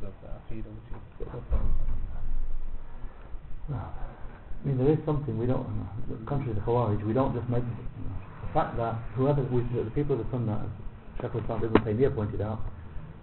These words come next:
Speaker 2: that we say, whoever says, or the scholars say, whoever says such and such, he is a kafir. But then we don't take that and find, like, we go around the street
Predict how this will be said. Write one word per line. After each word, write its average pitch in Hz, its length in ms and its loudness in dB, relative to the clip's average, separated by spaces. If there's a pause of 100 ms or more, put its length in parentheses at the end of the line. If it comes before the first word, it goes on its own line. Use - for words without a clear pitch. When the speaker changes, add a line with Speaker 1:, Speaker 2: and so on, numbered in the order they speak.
(160)
Speaker 2:
that - 100 -8
we 113 200 -2
say, 131 260 0 (480)
whoever 139 340 2
says, 113 160 0
or 95 80 -2
the 95 140 -2
scholars 120 320 4
say, 101 160 0 (160)
whoever 143 280 0
says 135 220 2
such - 140 -4
and 107 160 -4
such, 101 160 -4 (600)
he 107 80 -6
is 101 60 -2
a 101 60 -4
kafir. 92 360 -2 (920)
But - 80 -8
then 120 120 2
we 120 60 2
don't 175 240 2
take 156 200 2
that 101 160 0
and 101 120 -2
find, 123 220 0
like, 117 140 2
we 117 80 0
go 123 120 4
around 113 220 2
the 95 80 -4
street - 180 -2